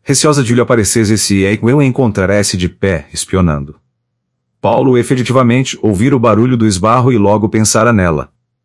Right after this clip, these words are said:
Sentando-se na cama, ficara à escuta. E os dois, mãe e filho, imóveis, temiam-se. Um, sem coragem de deixar o leito em que se metera,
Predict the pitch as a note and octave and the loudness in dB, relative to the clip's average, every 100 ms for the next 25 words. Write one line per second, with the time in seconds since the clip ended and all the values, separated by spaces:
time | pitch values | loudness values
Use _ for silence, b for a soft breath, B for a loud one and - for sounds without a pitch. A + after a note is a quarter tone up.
0 | _ - - C#3+ E3 D#3 C#3 C#3 A#2 D3 | _ -6 -2 0 2 0 0 0 0 0
1 | D#3 D3+ - G#2+ A#2+ C3 A2+ A2 - G2+ | 2 0 -2 -2 0 2 0 0 -4 -6
2 | - E2+ b b _ _ _ _ - C#3 | -4 -8 b b _ _ _ _ -4 0
3 | A2+ F2 C3+ A2 A#2+ C3 A2 - A#2 A#2 | 0 2 0 2 2 0 -2 -2 0 0
4 | E2+ F2 G#2 B2 C3+ B2+ B2 - A#2+ G#2 | -2 0 2 2 2 0 -2 0 0 2
5 | F2+ - - - _ _ _ _ _ _ | 0 -4 -8 -14 _ _ _ _ _ _
6 | C#3+ A2+ F#2 - E3 D#3+ A#2+ A#2+ A2+ A#2 | 0 0 -2 -2 -2 0 2 2 0 0
7 | G2+ G2+ G#2 - B2 A#2 F#2+ A#2 B2 F#2+ | 0 0 0 0 0 2 2 0 0 -4
8 | E2+ F#2 G2 F2+ E2+ G#2 F#2+ E2 | -2 -2 0 -2 0 0 0 -2